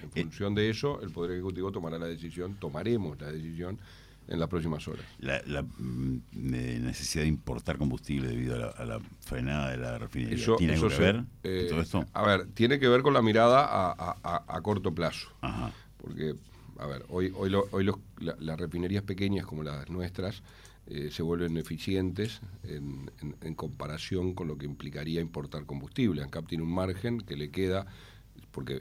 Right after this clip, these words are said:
Speaker 1: tiene obligación de vender a P P I, es decir, tiene obligación de vender al mismo precio que le costaría a cualquier importador ponerlo en el mismo lugar que lo pone ancap al combustible, después tendrá toda la cadena impositiva, que es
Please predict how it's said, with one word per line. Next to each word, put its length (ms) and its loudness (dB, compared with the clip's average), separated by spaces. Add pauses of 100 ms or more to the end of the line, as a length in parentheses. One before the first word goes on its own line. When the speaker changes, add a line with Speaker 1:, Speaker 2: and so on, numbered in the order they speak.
Speaker 1:
tiene 240 0
obligación 440 0
de 60 0
vender 280 0
a 60 -6
P 120 -6
P 140 0
I, 180 4
es 60 -4
decir, 200 -4
tiene 180 4
obligación 500 0
de 80 0
vender 320 0
al 100 0
mismo 260 2
precio 380 2
que 80 0
le 100 -4
costaría 600 -2 (280)
a 80 -8
cualquier 300 0
importador 600 4 (180)
ponerlo 540 2
en 120 4
el 60 2
mismo 260 2
lugar 280 2
que 80 -2
lo 100 0
pone 220 -2
ancap 260 -4
al 80 -6
combustible, 560 -2
después 240 -6
tendrá 260 -6
toda 140 -6
la 80 -6
cadena 220 -6
impositiva, 600 -4
que 100 -12
es 120 -18